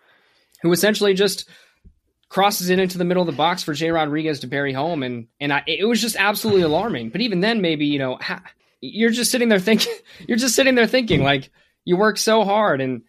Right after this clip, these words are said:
and once again, just like the first half, it, it's, it's one mistake. Well, it's, it's a, it's a myriad of mistakes across the pitch, really. But,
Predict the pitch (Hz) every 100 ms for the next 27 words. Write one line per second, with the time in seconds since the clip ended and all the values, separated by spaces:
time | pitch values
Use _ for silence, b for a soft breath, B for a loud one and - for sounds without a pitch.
0 | - 175 196 214 202 180 196 131 143 165
1 | - 151 165 147 165 165 113 120 117 131
2 | - 143 135 135 165 202 196 - 175 165
3 | - 143 139 139 - 151 135 123 135 135
4 | 131 160 160 135 123 120 - 117 - 131
5 | 123 - 113 135 - 135 131 113 113